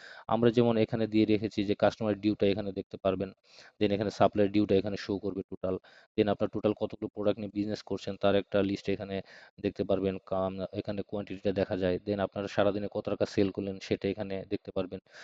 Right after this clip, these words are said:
তো এখানে at a glance type-এ এখানে রাখা হয়েছে। Then আপনার এই বছর বিজনেস গ্রোথ কীরকম বা মান্থলি সেলসের, আহ, গ্রাফ এখানে আপনি দেখতে পারবেন। Then আপনার টপ টেন সেলিং প্রোডাক্টের একটা লিস্ট এখানে দেখতে পারবেন। কাস্টমারের ডিউ, কার কাছে কত ডিউ আছে সেটার একটা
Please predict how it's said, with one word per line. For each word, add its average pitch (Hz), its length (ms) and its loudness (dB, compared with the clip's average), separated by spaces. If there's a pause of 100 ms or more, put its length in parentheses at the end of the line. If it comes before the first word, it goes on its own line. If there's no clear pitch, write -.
(180)
তো 120 60 2
এখানে 123 240 6
at 120 160 4
a 110 40 0
glance 113 280 4
type-এ 104 240 4
এখানে 101 200 -2
রাখা 98 260 4
হয়েছে। 95 400 -4 (400)
Then 113 120 6
আপনার 107 240 4
এই 113 180 6
বছর 110 260 2
বিজনেস 104 360 2
গ্রোথ 110 200 0 (100)
কীরকম 104 420 0
বা 95 140 4
মান্থলি 98 360 -2
সেলসের, 104 640 2
আহ, 101 380 -4 (220)
গ্রাফ 104 320 6
এখানে 101 280 -4
আপনি 101 240 -6
দেখতে 101 200 -8
পারবেন। 95 300 -4 (420)
Then 110 140 6
আপনার 101 260 2
টপ 110 200 4
টেন 113 100 2
সেলিং 110 280 4
প্রোডাক্টের 107 440 2
একটা 101 420 4
লিস্ট 104 260 0
এখানে 101 220 0
দেখতে 98 240 -6
পারবেন। 95 340 -2 (360)
কাস্টমারের 107 440 4
ডিউ, 110 300 0 (220)
কার 104 160 4
কাছে - 220 -8
কত 107 160 -2
ডিউ 104 220 -2
আছে 101 160 -2
সেটার 104 300 2
একটা 101 300 4